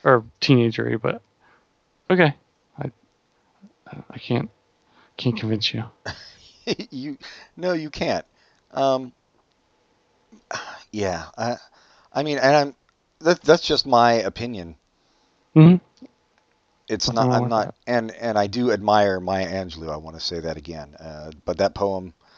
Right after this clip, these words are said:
Speaker 2: did not, does not work for me. Um, I, I think it's just too simplistic, I guess.
Speaker 1: Mm-hmm.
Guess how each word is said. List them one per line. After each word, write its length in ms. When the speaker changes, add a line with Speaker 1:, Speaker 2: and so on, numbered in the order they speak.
Speaker 2:
did 160
not, 300
does 180
not 180
work 220
for 160
me. 340
Um, 320
I, 260
I 60
think 200
it's 180
just 300
too 180
simplistic, 760
I 120
guess. 420
Speaker 1:
Mm-hmm. 300